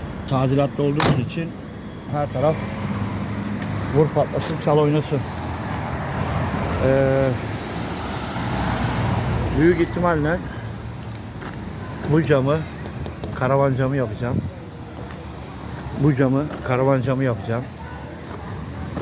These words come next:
Ondan sonra bu camı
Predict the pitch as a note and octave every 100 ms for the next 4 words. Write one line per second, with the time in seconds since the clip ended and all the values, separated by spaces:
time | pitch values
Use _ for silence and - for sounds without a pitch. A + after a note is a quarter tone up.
0 | - - - - - - - A2+ A2+ B2
1 | A#2+ A2+ A2 A#2+ - - - - - -
2 | - - - - - - - - - -
3 | - - C3 C3+ C3+ C3